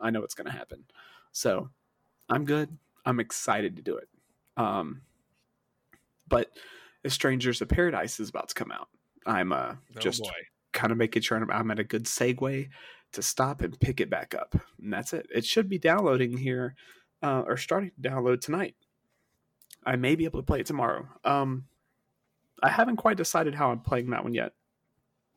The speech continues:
Speaker 1: I may stream it. I may do recordings and post it. So hang tight.
Speaker 2: Oh.
Speaker 1: We may, uh,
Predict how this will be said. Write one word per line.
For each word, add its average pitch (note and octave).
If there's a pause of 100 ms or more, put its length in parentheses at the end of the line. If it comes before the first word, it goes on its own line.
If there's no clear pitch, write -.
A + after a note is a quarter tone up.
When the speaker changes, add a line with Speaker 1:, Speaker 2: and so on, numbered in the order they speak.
(120)
Speaker 1:
I C3
may C#3+
stream D3
it. A3+ (500)
I C3
may D3+
do D#3+
recordings C#3
and B2+
post -
it. A#3+ (640)
So C3+ (920)
hang G3
tight. E3
Speaker 2:
Oh. G#2+
Speaker 1:
We C#3+
may, F#3
uh, F3+